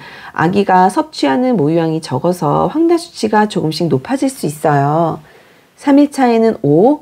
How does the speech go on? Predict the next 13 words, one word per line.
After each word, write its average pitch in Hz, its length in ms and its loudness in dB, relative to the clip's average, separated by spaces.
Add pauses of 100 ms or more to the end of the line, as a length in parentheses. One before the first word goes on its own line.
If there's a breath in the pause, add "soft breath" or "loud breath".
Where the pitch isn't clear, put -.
(300 soft breath)
사 214 220 -4
일 214 120 0
차에는 160 500 -4
칠, - 400 0 (360 soft breath)
오 156 160 0
일 196 180 2
차에는 180 480 -2
팔, - 360 -2 (320 soft breath)
점차 170 500 -2
수치가 254 460 0
높아질 185 420 -2
수 151 140 -6
있지만 190 580 -2